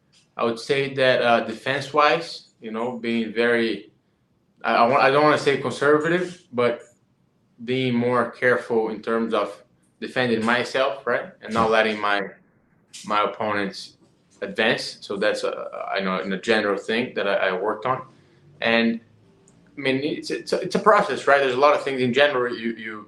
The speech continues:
have to evolve in all aspects of your jiu-jitsu, mentally,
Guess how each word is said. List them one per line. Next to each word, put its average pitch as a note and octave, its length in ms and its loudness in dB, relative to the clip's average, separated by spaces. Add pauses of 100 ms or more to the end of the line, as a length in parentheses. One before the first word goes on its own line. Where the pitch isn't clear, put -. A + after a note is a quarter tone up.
(120)
have A#2 180 4
to A2 60 -12
evolve A2+ 480 4 (500)
in G#2+ 300 -10 (100)
all A#2+ 340 6
aspects A2 560 0
of G#2+ 160 -4
your G#2+ 140 -4
jiu-jitsu, G#2 560 -6 (380)
mentally, A2+ 960 0